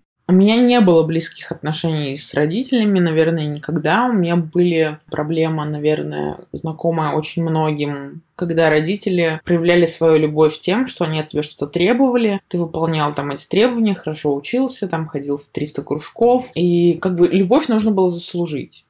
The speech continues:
Соответственно, я вообще даже никогда не думала, что я с мамой буду когда-то обсуждать эту тему. Были какие-то абстрактные разговоры с родителями ещё в школе на тему того, что я говорила, что «Ну как, ну вот это же тоже нормально, это тоже часть нашего общества».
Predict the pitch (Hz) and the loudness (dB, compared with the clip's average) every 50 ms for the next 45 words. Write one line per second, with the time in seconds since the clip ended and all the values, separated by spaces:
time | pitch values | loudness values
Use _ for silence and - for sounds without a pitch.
0 | _ - 180 - 190 180 196 220 226 - - 208 202 196 185 175 180 180 185 185 | _ -10 -2 -2 0 2 2 0 0 0 -2 0 2 2 4 4 4 4 4 2
1 | 180 180 - - - 202 175 175 156 156 160 165 160 156 - - 165 156 170 165 | 0 -2 -2 -4 -2 0 2 2 2 2 0 -4 -4 -6 -6 -8 -6 -2 -2 0
2 | 160 156 156 170 175 185 180 170 151 151 - - - 160 151 139 139 - - 156 | 0 0 0 2 2 4 4 2 2 0 -4 -6 -4 -2 -2 -2 -2 -2 -2 -2
3 | 147 151 151 147 143 143 139 143 143 143 147 143 - 151 151 147 147 151 151 151 | 0 0 0 -2 -4 -6 -6 -8 -8 -8 -8 -6 -4 -2 0 2 0 0 0 0
4 | 143 - - - - 147 156 156 156 - - - _ - - 185 254 285 269 196 | -4 -4 -6 -12 -6 -2 -2 -2 -2 -4 -14 -20 _ -4 -2 0 0 2 0 0
5 | 160 - 156 156 190 214 220 226 220 196 190 185 - 208 175 185 - - - - | -2 -2 -2 2 4 4 4 4 2 0 -2 0 0 0 2 0 0 0 -2 -4
6 | - - - - 180 185 175 175 - - 160 151 151 151 151 151 156 151 147 151 | -4 -6 -2 0 2 2 0 -2 -4 -6 -4 -2 -2 -2 0 0 0 0 2 2
7 | 151 151 147 147 - - 143 147 156 156 160 160 - 151 143 139 139 143 139 139 | 2 2 0 -2 -2 -4 -4 -4 -2 -4 -6 -6 -6 -6 -6 -6 -6 -8 -10 -10
8 | - - 156 - - - - _ - 160 165 160 151 151 143 139 131 - - 135 | -10 -10 -12 -10 -12 -14 -12 _ 2 4 4 4 4 4 0 -2 -4 -6 -8 -8
9 | 135 139 - 147 143 143 147 147 147 - - - 151 147 139 - - 139 139 135 | -8 -4 -4 -2 0 2 2 0 0 -2 -12 -12 -12 -12 -12 -8 -6 -6 -4 -2
10 | 143 143 139 139 139 - - - 135 131 131 - - 147 156 165 170 175 170 - | 0 0 0 -2 -4 -6 -12 -12 -12 -12 -10 -4 -2 0 2 4 2 2 0 -4
11 | - 147 139 135 - - 135 - - 139 - - 143 147 143 143 143 131 131 131 | -10 -12 -12 -10 -10 -12 -10 -10 -10 -12 -10 -10 -10 -8 -8 -8 -8 -8 -8 -6
12 | 131 131 135 139 151 175 175 165 156 147 143 139 143 131 - 135 143 143 139 139 | -6 -4 -2 0 0 2 2 2 0 -2 -4 -4 -6 -6 -4 -4 -6 -6 -6 -8
13 | 135 - - - - 143 139 135 139 - - - - - - 135 135 135 135 - | -8 -10 -10 -4 0 2 2 2 0 -2 -10 -18 -20 -16 -10 -8 -6 -6 -6 -8
14 | - 131 131 131 131 147 185 220 247 247 - - 180 175 - - - 151 147 147 | -10 -6 -4 0 2 4 4 4 4 2 -2 -6 -8 -8 -8 -12 -8 -6 -4 -2
15 | 143 139 | -4 -4